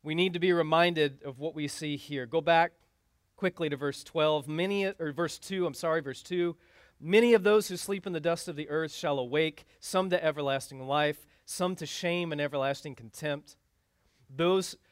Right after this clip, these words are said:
who are wise shall shine like the brightness of the sky above, and those who turn many to righteousness like the stars forever and ever." What's he talking about? He's talking about resurrection.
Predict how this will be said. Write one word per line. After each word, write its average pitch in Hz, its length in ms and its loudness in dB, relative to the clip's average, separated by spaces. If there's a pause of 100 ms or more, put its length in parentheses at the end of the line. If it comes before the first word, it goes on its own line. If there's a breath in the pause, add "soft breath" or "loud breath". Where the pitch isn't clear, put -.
(120)
who 180 140 2
are 143 140 6
wise 175 640 6
shall 147 160 -6
shine 185 460 2
like 160 120 0
the 143 80 -8
brightness 165 440 2
of 147 80 -14
the 123 80 -14
sky 147 260 -2
above, 139 600 -2 (500)
and 110 140 -14
those 147 240 -4
who 143 80 -14
turn 151 260 -6
many 143 160 -4
to 131 80 -10
righteousness 123 720 -10
like 127 100 -16
the 101 80 -16
stars 143 560 -2
forever 127 360 -8
and 120 100 -12
ever." 113 260 -16 (1120)
What's 151 140 -14
he 165 60 -6
talking 156 340 2
about? 131 200 -2
He's 127 140 -10
talking 156 300 2
about 139 320 2 (800)
resurrection. 131 840 -6